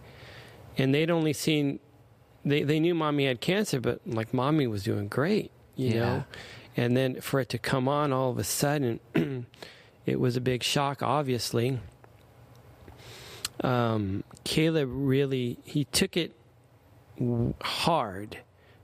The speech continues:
Speaker 1: but he took it well. And what I mean by that is,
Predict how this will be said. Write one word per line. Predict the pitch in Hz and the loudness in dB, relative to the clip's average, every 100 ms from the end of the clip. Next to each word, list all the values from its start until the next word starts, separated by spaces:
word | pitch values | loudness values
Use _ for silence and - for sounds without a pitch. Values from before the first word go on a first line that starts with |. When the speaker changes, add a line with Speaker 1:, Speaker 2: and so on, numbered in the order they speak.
| - | -2
Speaker 1:
but | 135 | 0
he | 131 | 0
took | - 147 | 0 -2
it | 139 | -4
well. | 127 139 98 - - - - - - | 0 0 0 -6 -20 -20 -20 -20 -2
And | 135 | 2
what | 139 151 | 2 2
I | |
mean | 139 151 | 2 2
by | 170 147 123 | 2 0 0
that | 127 120 - - | 0 0 -4 -4
is, | 147 131 123 | 0 2 0